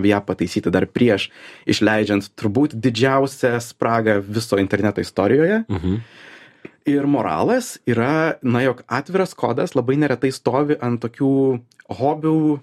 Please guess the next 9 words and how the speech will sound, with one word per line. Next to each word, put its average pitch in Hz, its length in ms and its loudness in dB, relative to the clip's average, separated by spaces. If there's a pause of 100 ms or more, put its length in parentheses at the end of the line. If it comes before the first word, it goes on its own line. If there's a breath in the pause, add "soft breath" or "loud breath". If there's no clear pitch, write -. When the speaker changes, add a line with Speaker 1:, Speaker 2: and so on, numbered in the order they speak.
(220)
Speaker 1:
žmonių, 131 640 2 (200)
pavienių 135 380 2
žmonių, 135 400 0
kurie 127 420 0 (340 loud breath)
dvidešimt 139 560 0
metų 110 260 -2
prižiūri 101 640 2
be 104 160 0
jokio 131 280 2